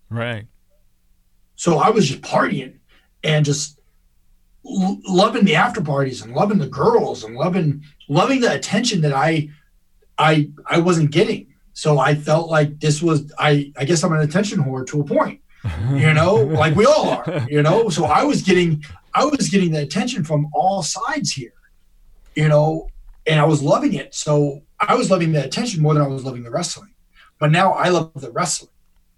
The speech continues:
Speaker 2: and I felt just madly in love with wrestling. And when I did the Austin podcast, man, that launched me into a different bracket. And then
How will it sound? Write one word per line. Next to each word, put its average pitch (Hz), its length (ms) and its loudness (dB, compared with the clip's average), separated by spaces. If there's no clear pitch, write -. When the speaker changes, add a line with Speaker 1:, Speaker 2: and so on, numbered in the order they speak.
Speaker 2:
and 143 180 -2
I 123 200 -6
felt 147 340 -4
just - 220 -12
madly 175 420 0
in 151 80 0
love 131 160 -2
with - 100 -12
wrestling. - 380 -14
And 131 280 -16
when 139 140 -6
I - 20 -4
did 160 160 -6
the 151 100 -6
Austin 151 300 -6
podcast, 180 600 -12
man, 131 140 -16
that 139 260 -16
launched 165 320 -10
me 147 80 -6
into 127 180 -12
a 113 40 -18
different 151 380 -12
bracket. 147 640 -10
And 127 200 -14
then 123 300 -18